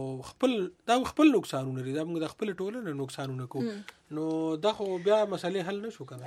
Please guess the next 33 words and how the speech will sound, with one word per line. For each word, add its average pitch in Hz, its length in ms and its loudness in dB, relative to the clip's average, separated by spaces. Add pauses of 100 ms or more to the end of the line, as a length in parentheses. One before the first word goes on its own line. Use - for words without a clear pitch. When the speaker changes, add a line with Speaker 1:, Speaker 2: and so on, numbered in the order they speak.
(100)
Speaker 2:
آه، - 200 -6
یو، 240 240 4 (200)
آه، 220 520 4 (120)
که 240 100 -4
په 240 140 -6
نړۍ 240 360 2
کې 247 80 0
د 220 80 -2
انصاف 233 460 0
علامت، 226 420 2 (100)
آه، 226 160 -4
ته 226 160 -2
وګورو، 220 640 0
نو 202 80 -2 (140)
د، - 20 0 (520)
د - 20 -4
هغې 226 340 2
سترګو 240 400 0
باندې 208 260 -2
پټۍ 240 260 0 (120)
لګېدلې، 202 480 -6 (160)
سترګې 220 280 -2
Speaker 1:
بالکل، 185 160 0
Speaker 2:
پټې. 208 300 0
Speaker 1:
بالکل. - 320 -12 (220)
Speaker 2:
نو 233 160 4
د 233 180 2
دې 240 120 6 (180)
مطلب 277 340 4 (140)
دا 247 120 6 (140)
دی 247 140 -2
چې 233 240 -6 (240)
هغه 233 260 0